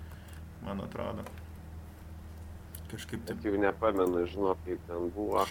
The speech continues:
Speaker 1: Ne, ne, aš
Speaker 2: Bet turbūt tada, kai buvom jauni, kaip sako,
Speaker 1: Mm.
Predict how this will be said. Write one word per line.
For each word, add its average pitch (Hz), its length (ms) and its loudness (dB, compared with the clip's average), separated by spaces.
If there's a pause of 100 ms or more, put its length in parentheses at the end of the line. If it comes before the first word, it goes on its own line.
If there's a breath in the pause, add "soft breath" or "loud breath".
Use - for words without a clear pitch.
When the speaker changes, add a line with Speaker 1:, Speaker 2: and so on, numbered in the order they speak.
Speaker 1:
Ne, 165 140 4
ne, 170 80 10
aš 123 180 6
Speaker 2:
Bet 151 220 6
turbūt 170 400 8 (320)
tada, 123 320 6
kai 123 220 4
buvom 98 480 6 (240)
jauni, 101 540 8
kaip 107 220 0
sako, 107 460 2
Speaker 1:
Mm. 123 240 -2